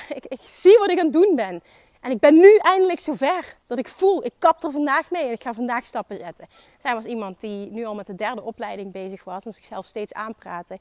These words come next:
"Ja, als ik die opleiding af heb, dan kan ik all in gaan. Dan kan ik zichtbaar zijn, dan kan ik een podcast starten, dan kan ik."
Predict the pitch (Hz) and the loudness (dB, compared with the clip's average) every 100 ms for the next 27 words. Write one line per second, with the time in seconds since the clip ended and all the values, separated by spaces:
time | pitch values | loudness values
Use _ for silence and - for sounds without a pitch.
0 | _ _ _ 160 190 170 160 214 349 349 | _ _ _ -12 -12 -12 -12 -8 -8 -8
1 | 339 311 277 254 - 240 170 - 214 330 | -8 -8 -6 -8 -10 -16 -14 -6 -6 -4
2 | 320 294 269 240 233 185 170 160 165 190 | -6 -8 -8 -8 -8 -12 -14 -16 -14 -10
3 | 277 330 320 - 262 262 254 233 208 160 | -8 -6 -8 -6 -6 -6 -8 -10 -10 -12
4 | 220 302 330 330 285 - 254 - 233 220 | -8 -6 -4 -6 -6 -8 -10 -10 -12 -12
5 | 170 220 294 311 285 | -6 -4 -4 -6 -8